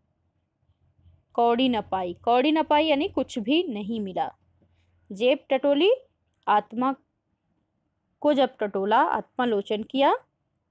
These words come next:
माझी, ईश्वर रूपी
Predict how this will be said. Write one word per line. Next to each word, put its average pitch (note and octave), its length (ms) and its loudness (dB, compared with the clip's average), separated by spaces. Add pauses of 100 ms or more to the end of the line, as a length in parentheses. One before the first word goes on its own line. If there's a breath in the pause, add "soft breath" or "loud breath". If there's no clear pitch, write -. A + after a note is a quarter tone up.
(420)
माझी, A3+ 540 0 (440)
ईश्वर C#4+ 500 0
रूपी G#3+ 420 -2